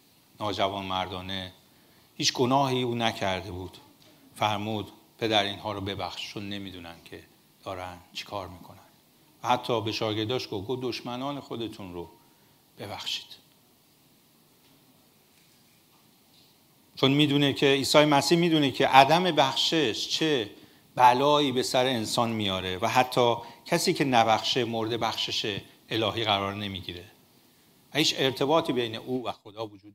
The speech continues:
نداره. هر دعایی که بکنه مستجاب نخواهد شد و نمی‌تونه درست با خداوند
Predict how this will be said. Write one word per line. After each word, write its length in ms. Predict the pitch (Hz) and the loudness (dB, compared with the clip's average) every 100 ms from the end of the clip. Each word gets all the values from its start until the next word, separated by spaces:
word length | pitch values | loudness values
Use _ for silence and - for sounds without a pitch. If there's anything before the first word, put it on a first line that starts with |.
| 104 | _
نداره. 280 | 101 90 87 _ _ _ _ _ _ _ _ 139 | -20 -20 _ _ _ _ _ _ _ _ _ 2
هر 120 | 156 | 2
دعایی 460 | 135 143 151 170 | 6 8 10 8
که 120 | 143 135 | 4 -4
بکنه 360 | 123 117 123 | -6 -8 -14
مستجاب 600 | 131 131 117 104 113 113 | -14 -12 -8 -6 -4 -6
نخواهد 520 | 113 113 - 95 98 | -6 -8 -8 -10 -12
شد 220 | _ 98 _ _ _ _ _ _ _ _ _ _ _ _ _ _ | _ -20 _ _ _ _ _ _ _ _ _ _ _ _ _ _
و 40 | - | -18
نمی‌تونه 640 | 120 147 123 _ 98 92 90 - | -10 -10 -10 _ -20 -20 _ -10
درست 460 | 113 131 120 - - | -4 -2 -2 -6 -14
با 100 | 95 | -16
خداوند 560 | - 95 92 92 95 | -14 -18 -16 -18 -20